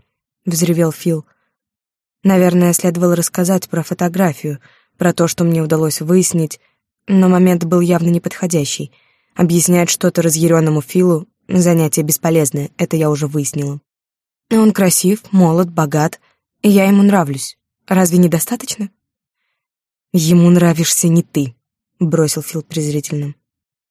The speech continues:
«Возможно», — сказала я с вызовом. «Но сам он вряд ли хорошо это понимает. Почему бы не воспользоваться такой возможностью?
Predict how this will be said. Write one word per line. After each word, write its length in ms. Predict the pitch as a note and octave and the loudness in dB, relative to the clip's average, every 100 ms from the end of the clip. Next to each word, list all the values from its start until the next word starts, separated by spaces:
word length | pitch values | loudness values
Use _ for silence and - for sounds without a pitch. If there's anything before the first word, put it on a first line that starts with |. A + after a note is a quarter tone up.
| _ _ _ _ - | _ _ _ _ -4
«Возможно», — 840 | G#3 G#3+ G#3 G3 E3 D3+ D#3 D3 _ _ _ _ - | 0 2 2 2 2 0 -6 -8 _ _ _ _ -14
сказала 420 | - F3+ E3+ D#3+ | -6 -2 0 -2
я 160 | D#3 D#3 | -2 -4
с 140 | - | -4
вызовом. 420 | D#3 D3 D3+ D3 _ _ _ _ _ - | -4 -4 -6 -6 _ _ _ _ _ -2
«Но 120 | F#3 | 0
сам 300 | F3 G3 G3 | 2 0 2
он 100 | G3 | 2
вряд 240 | G#3 A3 | 0 -2
ли 60 | E3 | -4
хорошо 340 | - D3+ - | -8 -8 -6
это 160 | D3+ D3+ | -8 -6
понимает. 560 | - D#3 D3+ D3+ D3 - _ _ - | -4 -2 -2 -4 -8 -14 _ _ -6
Почему 380 | - - G3 F#3 | -4 2 2 4
бы 100 | F#3 | 4
не 100 | F3+ | 4
воспользоваться 600 | F3+ - F#3+ F3 F3 - | 2 0 -2 -2 -4 -6
такой 240 | F#3 G3 | -4 -4
возможностью? 720 | F#3+ G3 F3 D3 C3+ - D3 | -2 0 0 -2 -8 -8 -10